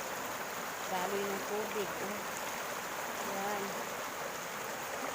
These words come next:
Yan.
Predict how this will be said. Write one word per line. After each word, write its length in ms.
Yan. 340